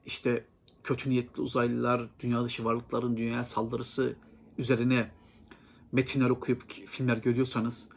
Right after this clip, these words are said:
bilin ki hepsinin altında yüzde doksan dokuz virgül bir milyon bu adam var.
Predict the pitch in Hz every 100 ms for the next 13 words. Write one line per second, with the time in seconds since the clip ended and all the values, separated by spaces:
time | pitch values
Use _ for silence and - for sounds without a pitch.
0 | - - - 123 127 123 123 - 123 113
1 | 110 - 110 104 110 120 - - - _
2 | _ - 117 120 117 113 - 113 110 -
3 | 120 113 104 110 101 120 117 104 107 123
4 | 123 _ _ _ 143 - - 107 104 123
5 | -